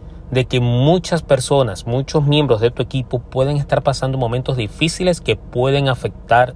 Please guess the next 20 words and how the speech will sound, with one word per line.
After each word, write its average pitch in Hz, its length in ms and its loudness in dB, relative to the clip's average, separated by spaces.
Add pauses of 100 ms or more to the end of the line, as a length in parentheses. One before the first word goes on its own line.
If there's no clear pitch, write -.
su - 180 -12
salud 104 340 -2
mental. 95 520 -8 (600)
Así 123 280 2
que - 160 -2 (100)
habla 156 340 4
abiertamente 147 800 2
acerca 127 520 2
de 143 100 0
esto 175 220 0
porque 135 300 -2
esto 139 300 -2
es 170 340 2 (760)
temas 160 360 4
de 139 140 6
actualidad 127 680 4 (460)
que 117 120 -2
tú 127 120 -4
como 147 240 4
líder 160 320 0